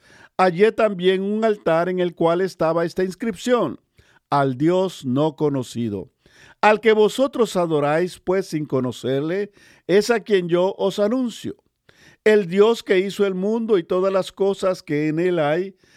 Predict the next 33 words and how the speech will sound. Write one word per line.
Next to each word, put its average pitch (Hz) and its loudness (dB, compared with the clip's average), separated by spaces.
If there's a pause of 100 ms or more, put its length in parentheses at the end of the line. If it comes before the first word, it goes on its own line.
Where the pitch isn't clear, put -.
(160)
siendo 240 2
Señor 180 0
del 175 0
cielo 208 0
y 165 2
de 165 0
la 139 -2
tierra, 127 -4 (400)
no 226 4
habita 220 2
en 185 -2
templos 214 0
hechos 185 -2
por 196 -2
manos 160 -2
humanas, 202 -2 (360)
ni 202 2
es 190 2
honrado 196 2
por 185 0
manos 160 -2
de 196 2
hombres, 214 0 (320)
como 220 4
si 208 -4
necesitase 170 -2
de 185 0
algo. 214 -2 (600)
Pues 214 6
él 202 2
es 240 2
quien 208 0
da 185 2